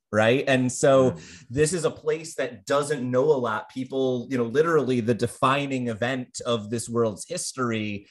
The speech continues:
Speaker 1: the mayor didn't know he needed to pitch to another guy to tell that story. And so I think that's really interesting to me, is in the Wheel of Time, who knows what is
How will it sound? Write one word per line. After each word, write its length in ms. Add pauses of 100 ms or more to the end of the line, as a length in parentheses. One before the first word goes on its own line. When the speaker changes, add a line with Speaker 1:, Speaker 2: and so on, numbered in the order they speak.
(140)
Speaker 1:
the 120
mayor 480
didn't 320
know 440
he 140
needed 260
to 80
pitch 360
to 140
another 340
guy 300
to 120
tell 280
that 240
story. 640
And 240
so 520 (320)
I 120
think 560 (480)
that's 560
really 320
interesting 760
to 140
me, 300
is 460 (440)
in 160
the 80
Wheel 200
of 80
Time, 600 (460)
who 380
knows 460
what 480 (100)
is 300